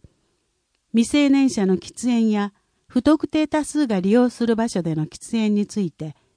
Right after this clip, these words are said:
見守り活動を行い注意しましょう。シーオーピーディー、慢性閉塞性肺疾患とは、タバコなどの有害な空気を吸い込むことによって、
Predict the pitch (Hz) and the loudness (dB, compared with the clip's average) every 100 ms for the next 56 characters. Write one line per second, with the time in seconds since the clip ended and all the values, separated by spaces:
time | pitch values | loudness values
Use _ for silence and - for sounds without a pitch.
0 | _ - 208 226 247 247 247 - 247 208 | _ 0 4 6 6 2 0 -2 -4 -2
1 | 175 160 - 185 190 156 - - 277 277 | -2 -4 -4 -6 -4 -6 -12 -4 2 2
2 | 196 - 160 151 - 147 - _ _ _ | 2 -2 -6 -6 -10 -12 -14 _ _ _
3 | _ _ _ _ _ _ _ _ _ _ | _ _ _ _ _ _ _ _ _ _
4 | _ - - 311 320 302 - 269 262 233 | _ -6 4 6 6 4 0 -2 -2 0
5 | 226 165 - _ _ _ _ _ - 233 | -2 -2 -8 _ _ _ _ _ 0 4
6 | 302 294 269 262 196 262 302 - 302 285 | 4 2 0 -2 -2 0 0 0 -4 -4
7 | 277 269 233 277 254 254 - 170 151 151 | -2 -2 -2 -4 -2 -6 -6 -6 -6 -4
8 | 165 151 - _ _ _ _ _ _ _ | -6 -6 -12 _ _ _ _ _ _ _
9 | _ - 233 294 311 285 285 214 180 196 | _ -4 0 0 2 2 2 2 2 2
10 | 254 269 262 254 240 269 254 - 175 156 | 2 0 0 0 -2 -2 -2 -2 -4 -4
11 | - 226 - 226 202 175 - 147 147 147 | -2 -2 0 -2 0 -4 -4 -6 -8 -10
12 | _ 151 | _ -14